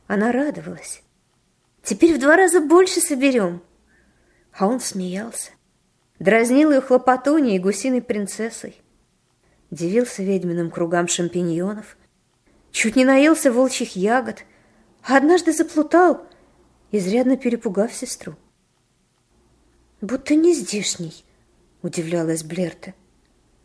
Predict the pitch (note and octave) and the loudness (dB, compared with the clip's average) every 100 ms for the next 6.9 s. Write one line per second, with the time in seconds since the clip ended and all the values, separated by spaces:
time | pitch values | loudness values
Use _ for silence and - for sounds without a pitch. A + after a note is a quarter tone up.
0 | _ C#4+ F4 F#4 - A#3+ - D4 - E4+ | _ 2 4 4 0 -4 0 0 4 4
1 | - G#3 - G#3 C#4+ F4+ F4+ F4 B3 A3+ | 2 -4 -6 2 4 6 6 4 4 0
2 | - G3+ F3 E3 D#3+ _ _ _ _ _ | -4 -6 -6 -10 -14 _ _ _ _ _
3 | _ _ _ _ _ _ F3+ F3 F#3+ F#3+ | _ _ _ _ _ _ -2 0 -2 -2
4 | - A3 F#3+ F#3 F3+ F#3 F#3 F3+ F3 - | -2 0 0 0 0 0 2 0 -2 -2
5 | B3 C4 B3 _ _ _ _ _ E3 E3+ | -2 -4 -8 _ _ _ _ _ -4 -2
6 | F3+ G3+ G#3 F#3+ F#3 F3+ E3 D#3 E3 | -2 -2 0 2 0 -4 -8 -10 -14